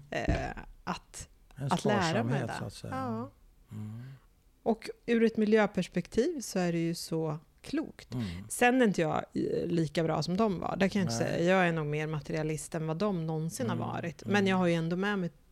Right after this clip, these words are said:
Speaker 1: tänket.
Speaker 2: Just det.
Speaker 1: Eh, och det
Speaker 2: Mm.
Speaker 1: påverkar mig såklart.
Speaker 2: Mm.
Speaker 1: Gör det det.
Speaker 2: Mm.
Speaker 1: Och sen just det här också att laga mat och baka.
Speaker 2: Mm.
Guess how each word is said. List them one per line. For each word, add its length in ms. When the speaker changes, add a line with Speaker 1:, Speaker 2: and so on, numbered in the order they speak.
Speaker 1:
tänket. 640
Speaker 2:
Just 260
det. 80
Speaker 1:
Eh, 300
och 60
det 60
Speaker 2:
Mm. 120
Speaker 1:
påverkar 420
mig 160
såklart. 500
Speaker 2:
Mm. 200
Speaker 1:
Gör 120
det 100
det. 120
Speaker 2:
Mm. 120
Speaker 1:
Och 180
sen 220
just 200
det 60
här 180
också 280
att 260
laga 460
mat 320
och 60
baka. 520
Speaker 2:
Mm. 500